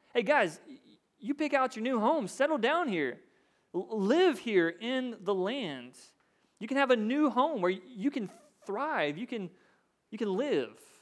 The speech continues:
And, and not only that, he offers them a chance to serve in the royal house. "Hey, guys, you got any, any of those guys can take care of my sheep?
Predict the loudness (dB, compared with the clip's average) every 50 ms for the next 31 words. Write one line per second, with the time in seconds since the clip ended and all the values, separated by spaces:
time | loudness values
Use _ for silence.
0 | _ _ _ _ _ _ _ _ _ _ _ _ _ _ _ _ _ _ _ -12
1 | -10 -10 -10 -8 -8 -4 -2 0 0 0 0 2 4 4 4 4 2 0 -2 0
2 | 2 2 2 2 -2 -2 -2 -2 -2 -2 -4 -4 -4 -8 -6 -6 -4 -6 -6 -10
3 | -14 -16 -14 -14 -14 -12 -10 -6 -4 -2 -2 -2 -2 -2 -4 -2 2 4 4 6
4 | 4 4 2 0 -2 -2 -2 -2 -4 -6 -14 -20 -20 -20 _ _ _ _ _ _
5 | _ _ _ _ -6 -2 2 4 4 4 2 -2 -8 -10 -18 -20 -20 -20 _ _
6 | -8 -6 -4 -2 -2 -2 -2 -4 -4 -4 -6 -6 -8 _ -10 -6 -4 -4 -2 -2
7 | -2 -2 -2 -4 -4 -4 -4 -8 -8 -10 -10 -10 -12 -10 -10 -10 -8 -6 -4 -4
8 | -2 -2 -4 -4 -6 -6 -4 -4 -2 -2 -4 -6